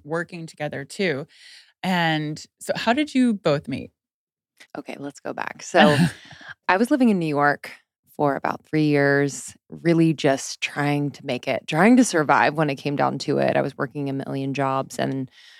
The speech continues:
Speaker 2: auditioning during the day. And through my many odd jobs, I landed at SoulCycle eventually.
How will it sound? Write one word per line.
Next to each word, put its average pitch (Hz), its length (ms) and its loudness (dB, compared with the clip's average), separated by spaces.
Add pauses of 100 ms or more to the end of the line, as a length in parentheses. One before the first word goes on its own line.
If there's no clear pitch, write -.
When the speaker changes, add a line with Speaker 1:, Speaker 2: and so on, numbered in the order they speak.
(160)
Speaker 2:
auditioning 180 440 2
during 160 240 0
the 151 80 0
day. 139 360 -2 (520)
And 156 600 4 (100)
through 214 420 6
my 156 140 2
many 147 320 0
odd 139 220 0
jobs, 147 460 0
I 151 140 0
landed 143 600 -2
at - 140 -4
SoulCycle 220 500 -4
eventually. 92 580 -4